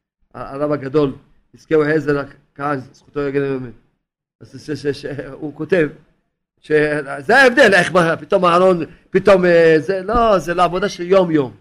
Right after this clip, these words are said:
אחד שיש לו עבודה של יום יום, שהוא מקיים את הגמרא בעירובין, שאם הוא חי, הוא צריך כל יום לפשפש מה, מה לעשות. אם הוא חי. כל יום לפשפש מה, משמש מעשיו, אם הוא חי. כל יום. <laughs>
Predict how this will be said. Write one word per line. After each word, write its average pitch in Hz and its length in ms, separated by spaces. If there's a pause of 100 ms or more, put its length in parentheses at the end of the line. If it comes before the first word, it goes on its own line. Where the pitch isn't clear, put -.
(600)
אחד 285 180
שיש 247 200
לו 202 60
עבודה 190 280
של 175 180
יום 165 280
יום, 143 200 (420)
שהוא 180 340
מקיים 196 320
את - 60
הגמרא 202 360
בעירובין, 180 640 (840)
שאם 170 460
הוא 185 180
חי, 247 380
הוא 180 80
צריך 190 200
כל 214 120
יום 196 120
לפשפש 175 380
מה, 156 80 (200)
מה 143 80
לעשות. 131 240 (500)
אם 170 60
הוא - 80
חי. 143 220 (720)
כל 214 300
יום 233 140
לפשפש 196 420
מה, 185 100 (340)
משמש 147 340
מעשיו, 131 280 (100)
אם 131 40
הוא 131 120
חי. 123 120 (640)
כל 320 220
יום. 403 200 (1040)
<laughs> 185 160